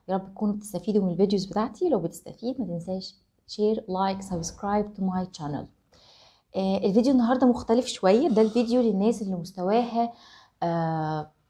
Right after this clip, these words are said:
pre or inner intermediate، المستوى اللي هو وسط في الانجليش، وعنده طموح، آه، آه، او عنده، آم، يعني احلام ان هو في يوم من الايام ياخد الايلتس.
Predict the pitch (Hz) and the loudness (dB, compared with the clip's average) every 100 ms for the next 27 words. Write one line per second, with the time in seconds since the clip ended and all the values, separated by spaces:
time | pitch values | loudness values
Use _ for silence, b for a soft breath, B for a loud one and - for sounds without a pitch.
0 | _ _ _ _ _ - 269 277 320 - | _ _ _ _ _ -4 2 4 4 0
1 | _ - 190 247 269 277 254 220 180 214 | _ -2 0 4 6 6 4 2 4 4
2 | 247 339 370 - 208 208 254 233 233 254 | 4 2 0 -6 -6 0 2 2 4 4
3 | - 190 277 453 - _ _ - 180 202 | 4 2 2 0 -8 _ _ -8 -2 2
4 | 240 554 - - _ _ _ b b b | 6 4 2 -12 _ _ _ b b b
5 | 196 269 359 311 240 277 349 - - - | -2 2 2 4 6 6 4 -4 -8 -2
6 | 190 185 - 190 175 - 175 170 247 262 | 2 0 0 -2 -2 -2 -4 2 4 4
7 | 185 151 - 165 160 156 151 143 147 _ | 2 -4 -8 -6 -4 -4 -6 -8 -10 _
8 | _ _ _ _ _ _ _ b b b | _ _ _ _ _ _ _ b b b
9 | b _ 175 170 185 196 196 - 208 262 | b _ -6 -2 0 0 -4 4 8 8
10 | 320 220 202 226 240 247 254 226 170 233 | 6 0 0 0 0 0 -2 -2 -2 0
11 | 226 240 190 180 180 190 233 277 311 - | 0 -2 -4 -6 -4 2 4 4 2 -4
12 | - | -20